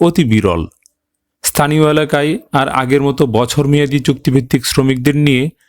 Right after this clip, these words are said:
আলোচনা শোনা যায় না, বরং তা শুনলে আজ অনেকের কাছে অতীতের এক বিস্তৃত অধ্যায়ের মতো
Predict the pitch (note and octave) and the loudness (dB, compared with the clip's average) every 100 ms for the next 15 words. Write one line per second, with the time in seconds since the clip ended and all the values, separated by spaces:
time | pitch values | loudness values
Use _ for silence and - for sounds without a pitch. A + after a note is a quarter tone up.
0 | _ - C3 C3 B2+ C3+ C3 B2 A#2 G2 | _ -2 0 0 0 0 0 0 0 0
1 | F#2 F#2 F2+ - _ _ _ B2+ C3+ C#3 | 0 -2 -6 -12 _ _ _ 2 2 2
2 | D3 F#3+ _ _ _ D#3+ D#3 - E3 E3+ | -2 -6 _ _ _ -2 0 0 2 2
3 | D#3 D3 - D3+ C#3+ D3 C#3 C3+ B2+ D3 | 0 -2 -2 -2 0 0 -2 -2 -2 -2
4 | C#3+ D3 C#3+ C#3 D3+ - C#3 B2+ - _ | 0 0 -2 0 0 0 -2 -2 -12 _
5 | B2 G#2 C3+ - C#3 C3+ B2+ B2 G#2 C3 | 0 2 2 0 0 0 0 0 2 2
6 | B2 A2+ B2+ A#2+ | 2 0 0 -2